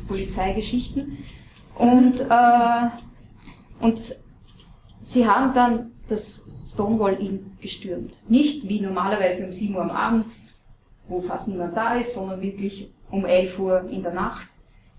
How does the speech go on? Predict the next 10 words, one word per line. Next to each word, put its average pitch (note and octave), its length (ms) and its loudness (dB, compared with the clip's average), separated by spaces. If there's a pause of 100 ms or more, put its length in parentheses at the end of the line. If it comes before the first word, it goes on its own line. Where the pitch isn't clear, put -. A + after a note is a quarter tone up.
(300)
haben, F#3 500 0
äh, - 40 -6
alle F3 640 4
rausgeworfen, F#3+ 1160 2 (180)
die F#3 420 -2 (280)
so F#3+ 480 4 (340)
vielleicht - 380 0
so C4 140 4
angezogen A3+ 600 4
waren. F3+ 320 0